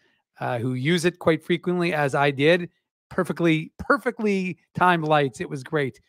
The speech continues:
From Inkster all the way to the bridge,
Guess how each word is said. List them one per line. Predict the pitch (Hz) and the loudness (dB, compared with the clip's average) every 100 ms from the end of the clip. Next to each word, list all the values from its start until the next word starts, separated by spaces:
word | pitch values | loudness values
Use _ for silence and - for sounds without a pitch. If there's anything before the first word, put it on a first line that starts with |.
| _ - | _ -6
From | 151 - | -6 -4
Inkster | 175 220 - - 202 196 - _ _ _ 165 | 0 0 0 2 4 4 -2 _ _ _ 4
all | 196 233 | 6 8
the | 226 | 6
way | 214 202 | 6 4
to | 196 | 2
the | 175 | -4
bridge, | 156 160 151 135 - | -2 0 0 -4 -16